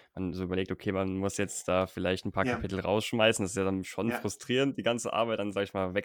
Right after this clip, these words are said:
Speaker 2: Die
Speaker 1: wegzuwerfen.
Speaker 2: absolute
Speaker 1: Aber dann
Speaker 2: Pest.
Speaker 1: halt, <laughs> aber ich finde eigentlich den Ansatz gut, dass man dann sagt: „Nein, also nicht einfach die, die Entfernen-Taste drücken, sondern das irgendwo aufheben.“
Speaker 2: Ja, auf jeden Fall.
Speaker 1: Und ja, das finde ich eigentlich ziemlich
Speaker 2: Also
Speaker 1: cool.
Speaker 2: ich hab, also bei mir ist es auch so, weil,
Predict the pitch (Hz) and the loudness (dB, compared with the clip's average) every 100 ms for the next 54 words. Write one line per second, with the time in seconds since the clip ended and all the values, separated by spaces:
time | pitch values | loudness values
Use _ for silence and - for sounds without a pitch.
0 | - 120 120 127 139 139 147 143 135 - | -2 2 2 2 2 0 -2 -6 -6 -2
1 | 92 98 101 98 - - _ - - - | 0 4 2 2 -4 -20 _ -20 -20 -20
2 | - - - - 180 - _ - - - | -8 -4 -2 4 2 2 _ -20 -20 -14
3 | - 98 - 135 127 - 110 120 120 - | 0 0 2 2 0 2 2 4 2 0
4 | 131 131 110 101 101 104 - 95 82 98 | -4 -2 0 0 2 2 2 0 2 0
5 | 104 110 107 101 95 - _ - - - | 0 0 0 2 0 -2 _ -20 -20 -20
6 | _ 104 101 101 95 98 98 104 117 123 | _ -2 0 2 2 2 2 2 2 2
7 | 117 110 120 104 101 95 - 110 120 101 | -4 0 0 2 2 0 -2 -2 0 4
8 | 98 120 - 92 98 107 _ - 123 113 | 4 4 0 -2 -2 -4 _ -6 -4 -4
9 | 113 110 98 95 95 - _ _ _ _ | -6 -6 -4 -4 -6 -16 _ _ _ _
10 | _ - - 90 - - - 95 92 90 | _ -14 -10 -10 -10 -18 -12 -10 -10 -12
11 | - - 90 - 143 143 - - - - | -12 -12 -12 -6 -4 -2 8 8 6 -6
12 | - 139 131 - - - 139 151 185 190 | -8 -6 -8 -12 -16 -2 0 6 4 4
13 | 170 160 139 147 139 | -4 -6 -6 -6 -6